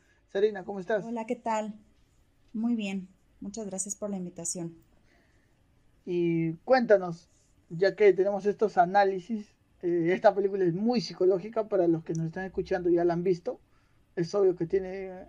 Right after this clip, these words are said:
Speaker 1: eh, muchas capas ahí para, para analizar tanto de la protagonista como, eh, los, los,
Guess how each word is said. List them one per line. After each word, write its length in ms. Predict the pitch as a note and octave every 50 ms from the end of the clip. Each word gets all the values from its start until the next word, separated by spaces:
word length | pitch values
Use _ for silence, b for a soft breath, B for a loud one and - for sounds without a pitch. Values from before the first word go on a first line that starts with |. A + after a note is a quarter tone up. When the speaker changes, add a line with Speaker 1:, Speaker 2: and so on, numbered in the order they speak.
| - -
Speaker 1:
eh, 220 | F#3 F3 F3+ F3
muchas 300 | E3 F#3+ G3 F#3+ G3 F3
capas 400 | - - G3+ G3 - G3 E3 E3
ahí 140 | F3+ F3 F3+
para, 380 | F3+ - G3 F#3+ F#3 E3+ E3 - _ _ _ _ _ _ _
para 160 | G3+ F#3 F3+
analizar 500 | F3+ F3+ F3 F3+ E3+ E3 G3+ G#3 G3+ G3
tanto 320 | A3+ G#3+ G3+ G3 G#3 G#3 F#3+
de 80 | F#3
la 160 | F3 F3 F3+
protagonista 720 | - F#3 F#3 F3 F#3 F3+ F3+ F3+ G3 A3 A3 A3 - G3+ F#3
como, 420 | E3+ - F3+ F3 E3+ F3 E3+ E3 - - - - -
eh, 300 | F#3+ F3 E3+ F3 E3+ E3+
los, 340 | E3+ E3 E3+ F3 D#3 - _ _
los, 460 | - F#3 E3 E3+ E3 E3 D3+ - _